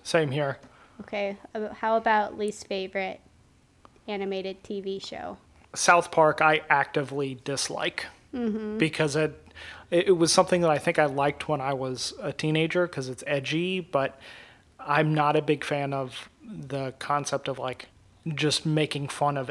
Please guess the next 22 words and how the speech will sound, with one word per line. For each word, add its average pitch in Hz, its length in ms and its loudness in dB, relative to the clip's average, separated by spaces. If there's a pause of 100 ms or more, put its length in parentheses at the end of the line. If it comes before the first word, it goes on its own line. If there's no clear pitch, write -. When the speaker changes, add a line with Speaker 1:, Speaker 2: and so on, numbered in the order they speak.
(120)
Speaker 1:
everyone 151 680 2
for - 160 -6
the 135 100 -4
sake 135 300 -4
of 135 140 -6
making 151 320 -2
fun 180 200 0
of 180 120 -4
people. 196 520 0 (160)
Speaker 2:
I 240 140 -4
get 208 200 -10 (100)
that. 208 340 -2 (340)
Speaker 1:
You 160 200 -2
know, 147 160 2
like, 139 340 -2 (220)
I 151 140 8
think 151 280 2
comedy 151 560 4
should 143 640 -2
punch 170 400 4
up. 151 380 4
Speaker 2:
Yeah. 196 260 -2